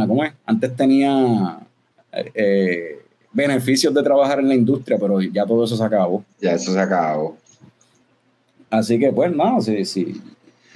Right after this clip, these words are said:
Speaker 1: No, no creo que pueda llegar el viernes allá, nueve de junio, a Dra-, a Dragonstone, pero los, los, el que se dé la vuelta y el que la ordenó, pues, que se la disfrute y que,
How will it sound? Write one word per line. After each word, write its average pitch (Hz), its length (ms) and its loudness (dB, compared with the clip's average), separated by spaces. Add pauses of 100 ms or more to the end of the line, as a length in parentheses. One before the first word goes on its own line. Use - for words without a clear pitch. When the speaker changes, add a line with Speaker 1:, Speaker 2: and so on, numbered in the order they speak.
Speaker 1:
No, 107 240 0
no 120 220 4
creo 196 180 0
que 185 100 0
pueda 175 280 2
llegar 170 260 2
el 160 120 2
viernes 160 400 2
allá, 147 440 4
nueve 135 240 2
de 131 80 4
junio, 131 380 2
a 127 100 2
Dra-, 120 140 0
a 117 40 4
Dragonstone, 123 640 2
pero 107 240 2
los, 98 280 -2
los, 98 160 -4
el 104 120 -6
que 110 120 -4
se 110 80 -2
dé 110 100 2
la 139 100 4
vuelta 156 480 2
y 120 100 2
el 107 120 -2
que 120 80 2
la 113 60 4
ordenó, 113 360 2
pues, 156 220 -2
que 113 140 -4
se 113 100 -2
la 104 100 2
disfrute 156 520 -2
y 135 80 -2
que, 101 480 -2